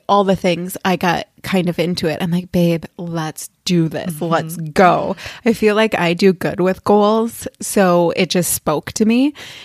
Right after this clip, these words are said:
Speaker 1: And then Drew, as we've said before, he is more Grant Cardone, whom I
Speaker 2: Mm-hmm.
Speaker 1: just learned about.
Speaker 2: <laughs>
Speaker 1: He's like, No, babe, we should invest our money because here's what we're making in the stock market.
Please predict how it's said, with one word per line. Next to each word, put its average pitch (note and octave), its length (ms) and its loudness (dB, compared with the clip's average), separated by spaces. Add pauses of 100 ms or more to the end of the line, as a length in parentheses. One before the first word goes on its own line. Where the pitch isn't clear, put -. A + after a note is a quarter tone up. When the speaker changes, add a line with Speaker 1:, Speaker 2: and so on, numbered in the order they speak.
(180)
Speaker 1:
And G3+ 200 0
then F3 180 -2
Drew, G#3+ 480 2
as F#3 220 -2
we've F#3+ 180 0
said G3 220 0
before, F#3 420 0
he G3 380 -2
is G#3 260 0
more F3 720 -2
Grant F3 520 0
Cardone, F3+ 840 2
whom F#3+ 220 0
I F3+ 100 -4
Speaker 2:
Mm-hmm. E3 80 -6
Speaker 1:
just - 280 0
learned F#3 260 2
about. - 380 0
Speaker 2:
<laughs> G3+ 400 -6
Speaker 1:
He's B3+ 540 0
like, G#3+ 200 0
No, G#3 200 2
babe, F#3+ 260 0
we G3 220 -2
should F#3 300 -2
invest F3+ 680 -4
our A3 140 4
money F#3+ 720 2 (320)
because E3+ 760 -2 (240)
here's F#3 400 0
what G#3 160 4
we're G#3+ 140 4
making F#3 480 0
in - 160 -4
the F3+ 80 0
stock - 340 -2
market. D#3+ 500 -4